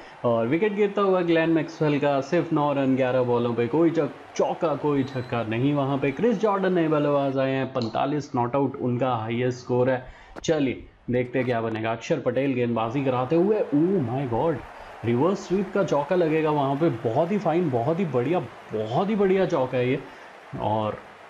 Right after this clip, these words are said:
मैं भी हैरान हूँ। <laughs> Chris Jordan कमाल भैया,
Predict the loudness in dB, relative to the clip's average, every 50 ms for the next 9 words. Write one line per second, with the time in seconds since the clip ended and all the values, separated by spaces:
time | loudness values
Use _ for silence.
0 | -8 -4 -2 0 0 0 0 0 -2 -2 -4 -4 -4 -2 -2 -4 -4 -6 -8 -14
1 | -16 -14 -12 -12 -10 -10 -10 -12 -12 -14 -18 -20 -20 -20 -20 -20 -20 -20 -20 -20
2 | -20 -20 -14 -10 -8 -4 -2 -2 -2 -2 -4 -4 -2 0 0 2 2 2 2 2
3 | 0 2 2 4 4 4 2 2 0 0 0 0 0 0 0 0 0 -2 -2 -2
4 | -2 0 0 0 0 -2